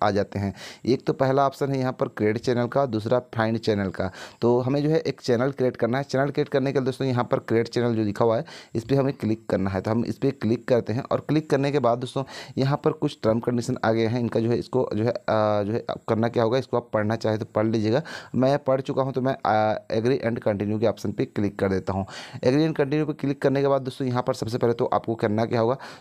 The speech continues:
जो भी आप लोगो लगाना चाहते हैं, जो भी फोटो लगाना चाहते हैं अपने चैनल का, वो लोगो यहाँ पर लगा देंगे। उसके बाद दोस्तों चैनल का नाम क्या रखना चाहते हैं, चैनल का नाम यहाँ पर आप रख दीजिएगा।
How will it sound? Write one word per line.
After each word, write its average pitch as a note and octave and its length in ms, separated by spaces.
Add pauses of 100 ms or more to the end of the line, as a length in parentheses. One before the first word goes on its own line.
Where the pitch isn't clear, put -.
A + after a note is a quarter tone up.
जो C3+ 200
भी D#3+ 220
आप C3+ 180
लोगो C3 420
लगाना A#2+ 260
चाहते A#2 240
हैं, B2 60
जो B2 120
भी B2 60
फोटो A2+ 240
लगाना A2+ 260
चाहते A2 200
हैं A#2 80
अपने A2+ 120
चैनल G#2+ 300
का, C3+ 160
वो A2+ 160
लोगो G#2+ 240
यहाँ A2 240
पर B2 60
लगा G#2+ 260
देंगे। A2 300 (260)
उसके B2+ 160
बाद D3+ 120
दोस्तों D3 180
चैनल C3 240
का C#3+ 120
नाम B2+ 240
क्या A#2+ 160
रखना A#2+ 220
चाहते A2 220
हैं, C3 60
चैनल A#2 240
का A#2 100
नाम A2 220
यहाँ G#2 200
पर - 240
आप G2 260
रख G2 160
दीजिएगा। A2 460